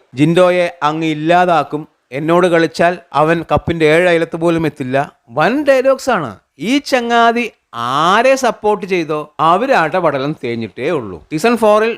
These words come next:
ഡോക്ടർ റോബിന് എതിരായിരുന്നു. അവിടെ ഏറ്റവും കൂടുതൽ ഫാൻസിനെ ഉണ്ടാക്കിയത് ഡോക്ടർ റോബിനാണ്. സീസൺ five-ൽ ജുനൈസിനെയാണ് സപ്പോർട്ട് ചെയ്തത്.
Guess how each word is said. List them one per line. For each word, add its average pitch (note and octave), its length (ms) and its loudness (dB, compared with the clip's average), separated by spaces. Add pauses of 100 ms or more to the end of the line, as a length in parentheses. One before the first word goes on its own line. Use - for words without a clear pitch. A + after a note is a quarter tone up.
ഡോക്ടർ F3 300 0
റോബിന് F#3+ 300 2
എതിരായിരുന്നു. E3 720 0 (140)
അവിടെ F3 360 2 (120)
ഏറ്റവും F#3+ 420 0
കൂടുതൽ F#3+ 260 0
ഫാൻസിനെ F3+ 460 0
ഉണ്ടാക്കിയത് F3+ 400 0
ഡോക്ടർ D3+ 340 0
റോബിനാണ്. B2 560 0 (120)
സീസൺ F3+ 240 -4
five-ൽ F#3+ 420 2
ജുനൈസിനെയാണ് G3+ 720 0
സപ്പോർട്ട് D#3+ 400 -2
ചെയ്തത്. A2 400 -6